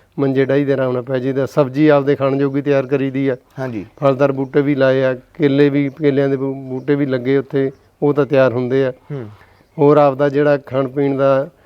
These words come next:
Speaker 1: ਡੇਲੀ ਵਰਤੋਂ ਵਿੱਚ ਆਉਣ ਵਾਲਾ ਕੰਮ ਅਸੀਂ ਆਪ ਤਿਆਰ ਕਰਦੇ ਹਾਂ,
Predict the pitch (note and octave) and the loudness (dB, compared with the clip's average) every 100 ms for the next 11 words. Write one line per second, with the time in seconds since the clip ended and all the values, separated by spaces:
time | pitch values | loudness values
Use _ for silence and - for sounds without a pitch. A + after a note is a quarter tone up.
0 | _ _ - B2+ A#2+ C3+ D3+ D#3 D3+ C#3 | _ _ -16 -14 -2 2 2 4 2 2
1 | B2+ - D#3 C#3+ C3 C#3+ C3+ C3+ C3 C3 | 0 -2 0 -2 0 -2 0 0 -2 -2
2 | C3+ C3+ C3+ C#3 C#3+ B2+ C#3+ B2+ B2 A#2 | -4 -2 0 2 2 2 -2 -2 -4 -4
3 | C3 C#3 | -4 -4